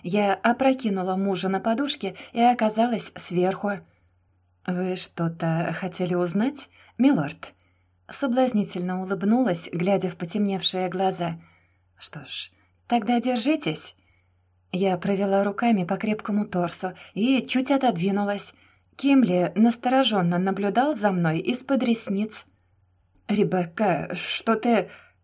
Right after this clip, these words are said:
Договорить он не смог, только вздрогнул, когда мои губы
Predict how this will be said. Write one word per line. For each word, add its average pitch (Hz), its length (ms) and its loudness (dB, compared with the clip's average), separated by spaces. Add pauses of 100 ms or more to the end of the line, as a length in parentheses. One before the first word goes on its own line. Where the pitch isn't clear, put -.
(640)
Договорить 214 520 2
он 175 140 0
не 170 60 -2
смог, 165 400 -4 (260)
только 214 260 -2
вздрогнул, 220 720 0
когда 196 520 2
мои 226 320 6
губы 208 480 0